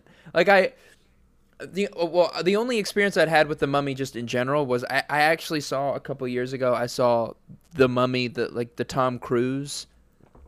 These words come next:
version of The Mummy when they were trying to do, like, the Dark Universe, cinematic universe, and build that all up.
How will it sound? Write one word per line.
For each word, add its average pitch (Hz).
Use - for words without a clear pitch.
version 147
of 147
The 147
Mummy 151
when 135
they 127
were 123
trying 131
to 127
do, 127
like, 120
the 156
Dark 123
Universe, 120
cinematic 120
universe, 120
and 110
build 117
that 117
all 123
up. 135